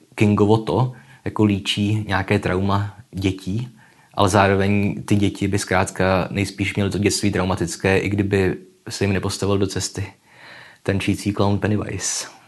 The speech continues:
No. A, a tak. A kromě toho samozřejmě americká literatura má, literatura má i spoustu jako solitérů, autorů, které můžeme těžko zařadit do nějakého konkrétního směru.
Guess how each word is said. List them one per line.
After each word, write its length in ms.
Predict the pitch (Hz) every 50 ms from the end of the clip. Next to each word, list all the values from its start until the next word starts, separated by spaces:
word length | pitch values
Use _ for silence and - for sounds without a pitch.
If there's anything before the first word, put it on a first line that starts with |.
| - -
No. 80 | 82 - - 95 - _ _ _ _ _ _ - - _ _ _ _ _ - - - -
A, 420 | 107 107 107 110 107 107 110 110 - - - - - - - - - - - - - - - -
a 60 | -
tak. 420 | - 113 110 113 - - - - - - - - - - -
A 240 | - 123 127 123 123 127 - - - -
kromě 260 | - 127 120 123 127 127
toho 240 | 123 107 104 117
samozřejmě 600 | 113 - 117 107 110 110 110 110 104 107 107 110
americká 460 | - 107 107 101 101 101 - - - 104
literatura 440 | 101 - 95 95 95 - 98 90
má, 200 | 90 101 - - - _ _ -
literatura 440 | 101 98 - 101 101 95 - 98 98
má 160 | 101 98 98
i 40 | 104
spoustu 640 | 104 - 98 92 92 - - - 107 104 98 92 95 - - - - _ _ _ _ - - - -
jako 180 | - - 113
solitérů, 680 | 104 - - 76 98 98 - 90 87 82 82 85 82 - - - - 87 -
autorů, 400 | 95 101 101 - 104 98 101 101
které 220 | - 101 92 98
můžeme 260 | 98 92 98 104 101
těžko 300 | 92 - 101 - - 110
zařadit 380 | 101 92 87 92 98 90 101 95
do 120 | 95 104
nějakého 360 | 101 95 92 98 - - 104
konkrétního 540 | 92 87 85 87 92 92 95 - 104 104 101
směru. 420 | - - - 80 80 85 80 90